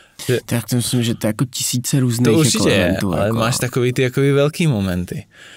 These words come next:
Speaker 1: To m-, jakože to můžou být i třeba určitě ten heartbreak, nebo ten
Speaker 2: Určitě asi, asi
Speaker 1: to
Speaker 2: i
Speaker 1: asi
Speaker 2: tenhle
Speaker 1: byl
Speaker 2: ten
Speaker 1: brutální
Speaker 2: rozchod byl
Speaker 1: moment.
Speaker 2: brutální moment. No a pak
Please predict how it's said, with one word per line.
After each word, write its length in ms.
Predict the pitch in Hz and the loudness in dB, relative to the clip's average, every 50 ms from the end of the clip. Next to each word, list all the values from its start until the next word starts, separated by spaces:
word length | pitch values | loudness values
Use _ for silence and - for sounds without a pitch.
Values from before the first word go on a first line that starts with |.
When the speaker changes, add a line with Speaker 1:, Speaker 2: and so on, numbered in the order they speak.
| - - _ | -20 -8 _
Speaker 1:
To 100 | - 120 | -4 -2
m-, 100 | 123 - - - | -2 -4 -4 -4
jakože 320 | 120 131 127 139 139 156 147 | -4 0 0 2 2 2 2
to 100 | 156 147 | 2 2
můžou 280 | 151 147 143 151 143 | 2 2 4 2 2
být 180 | 139 156 151 151 - | 2 2 0 0 -2
i 100 | 127 123 127 - _ | -4 -4 -4 -8 _
třeba 300 | - - 135 135 131 113 | -8 -2 0 0 2 2
určitě 280 | 135 139 - - 139 | 2 0 2 0 0
ten 140 | 127 143 143 | 0 2 2
heartbreak, 800 | 135 127 113 107 104 104 101 98 104 107 113 123 139 147 143 - - - | 2 2 2 0 -2 -2 -2 0 0 0 2 2 0 0 -2 -4 -6 -4
nebo 200 | 117 110 104 107 | -4 -2 -2 -2
ten 220 | 104 - 110 107 | -2 0 0 0
Speaker 2:
Určitě 320 | 107 110 110 127 135 139 120 | 0 0 0 0 0 0 0
asi, 280 | 98 123 - - 139 127 | 0 -2 -2 -2 -4 -2
asi 160 | - 135 - | -2 -4 -2
Speaker 1:
to 60 | - 131 | 0 0
Speaker 2:
i 40 | |
Speaker 1:
asi 100 | 117 120 - 127 | 2 2 2 4
Speaker 2:
tenhle 120 | 123 123 | 4 4
Speaker 1:
byl 80 | 135 131 | 4 4
Speaker 2:
ten 60 | 127 | 4
Speaker 1:
brutální 440 | 131 123 120 120 113 107 107 110 120 | 2 2 2 2 2 2 2 2 4
Speaker 2:
rozchod 140 | 110 131 123 | 4 2 2
byl 0 | |
Speaker 1:
moment. 180 | 107 107 117 | 2 2 2
Speaker 2:
brutální 380 | 117 135 135 120 120 123 123 120 | 2 2 2 2 2 2 2 2
moment. 600 | 120 120 120 120 120 120 120 120 120 120 127 - _ _ - - - - - - - - - - _ _ _ _ _ _ - - - - - - - - - - - - _ _ _ _ _ - | 2 2 2 2 2 2 2 0 0 -2 -4 -8 _ _ -20 -20 -20 -20 -20 -20 -20 -20 -20 -20 _ _ _ _ _ _ -20 -20 -20 -20 -20 -20 -20 -20 -20 -20 -20 -20 _ _ _ _ _ -2
No 240 | 123 117 107 110 110 117 | -2 0 0 0 0 -2
a 60 | 127 | -2
pak 160 | 127 - 123 | -2 -4 -6